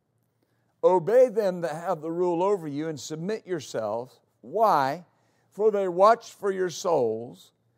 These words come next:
that they, as they that must give an account,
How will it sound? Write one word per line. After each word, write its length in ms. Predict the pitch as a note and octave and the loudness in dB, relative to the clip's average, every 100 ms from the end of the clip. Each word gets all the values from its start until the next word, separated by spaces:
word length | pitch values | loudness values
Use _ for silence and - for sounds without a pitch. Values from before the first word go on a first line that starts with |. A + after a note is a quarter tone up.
| _ _ _ _ - | _ _ _ _ -8
that 200 | C3 E3 | -8 0
they, 240 | F#3+ G#3+ - | 2 2 -2
as 320 | F#3 G3 D#3+ | 0 0 0
they 160 | F#3+ G3 | -2 0
that 200 | F#3+ - | 0 -2
must 320 | F#3 D#3+ - | -2 -4 -4
give 160 | F#3+ F#3+ | -4 -2
an 80 | E3+ | -6
account, 500 | - G#3 F3 C3+ | -8 -8 -6 -6